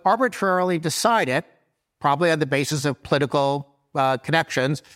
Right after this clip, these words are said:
that it's systemically important. And he asked, "What about a small community bank in Oklahoma? Will they get that treatment?" I'm a big believer in the rule of law. Whatever the rules are, they should apply equally to everyone.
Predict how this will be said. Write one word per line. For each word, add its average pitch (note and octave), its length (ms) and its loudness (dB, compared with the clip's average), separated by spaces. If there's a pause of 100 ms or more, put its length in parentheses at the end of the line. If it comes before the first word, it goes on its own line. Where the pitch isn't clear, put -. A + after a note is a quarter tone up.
(240)
that D3+ 280 0
it's E3+ 220 -4
systemically F3 640 0
important. D#3+ 540 -2
And B2 100 -2
he A3 140 2
asked, E3+ 300 2
"What B3 120 0
about B3 240 2
a F#3+ 60 -4
small F#3 260 0
community E3+ 460 -2
bank C#3 300 -2
in C3 60 -2
Oklahoma? C3 600 -2
Will A#2+ 160 -2
they C#3+ 160 0
get C#3+ 200 -2
that C3+ 220 -2
treatment?" A#2+ 520 -6 (760)
I'm B3 180 2
a B3+ 60 4
big F3+ 260 -2
believer E3 400 0
in C#3 80 -2
the C3+ 80 -4
rule C#3 300 0
of B2 100 -4
law. B2 380 -2 (500)
Whatever A#3 380 0
the B3 100 0
rules G3+ 360 0
are, B2 440 0 (360)
they D3 100 2
should D3 180 -2
apply F3 580 0
equally D3 460 -2
to - 120 -8 (100)
everyone. A#2+ 640 0